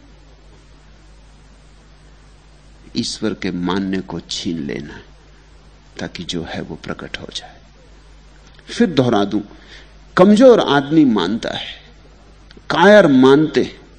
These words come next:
जिनमें थोड़ा साहस है, हिम्मत है, वो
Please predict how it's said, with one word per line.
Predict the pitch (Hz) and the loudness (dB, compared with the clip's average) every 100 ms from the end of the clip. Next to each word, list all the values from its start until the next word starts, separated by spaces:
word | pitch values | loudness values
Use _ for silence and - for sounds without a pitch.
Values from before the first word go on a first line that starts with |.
| - - _ - _ - | -20 -20 _ -20 _ -8
जिनमें | 117 123 107 - | -4 -2 -4 -4
थोड़ा | 127 101 107 | -4 -4 -4
साहस | - 98 123 135 - | -6 -4 -2 -4 -4
है, | 92 | -4
हिम्मत | 107 127 151 151 | 0 2 0 0
है, | 170 - - - | -6 -6 -14 -12
वो | 90 | -8